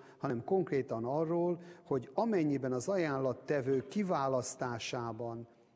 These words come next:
valaki őt beajánlja, ezt kelljen nyilvánosságra hozni, ö, ennek legyen,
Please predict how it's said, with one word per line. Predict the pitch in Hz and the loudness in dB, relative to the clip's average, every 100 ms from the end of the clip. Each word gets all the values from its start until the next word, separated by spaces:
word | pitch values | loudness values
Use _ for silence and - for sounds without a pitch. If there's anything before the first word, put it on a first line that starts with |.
| - | -6
valaki | 117 208 175 - 147 120 113 | 0 4 2 0 -2 -2 -2
őt | 135 117 107 - - - | -4 -4 -6 -14 -20 -10
beajánlja, | - 135 147 165 165 165 180 190 190 - - - - | -2 2 4 2 2 2 2 2 0 -6 -20 -20 -6
ezt | 160 165 160 - - - | 0 0 0 -8 -20 -6
kelljen | 151 147 143 131 123 117 - - | 0 2 4 2 0 -4 -10 -6
nyilvánosságra | 131 147 131 123 117 - 127 110 104 | 0 2 2 0 -2 -4 -6 -4 -6
hozni, | 104 143 139 139 135 123 - - - - - - | 0 0 0 0 -2 -2 -10 -20 -20 -20 -20 -2
ö, | 151 139 131 123 123 123 123 123 120 - 139 - - - - _ _ _ _ - | 2 4 4 2 2 0 -2 -4 -10 -12 -14 -14 -18 -20 -20 _ _ _ _ -4
ennek | 160 131 127 | 0 0 0
legyen, | 143 139 131 120 | 0 0 0 -2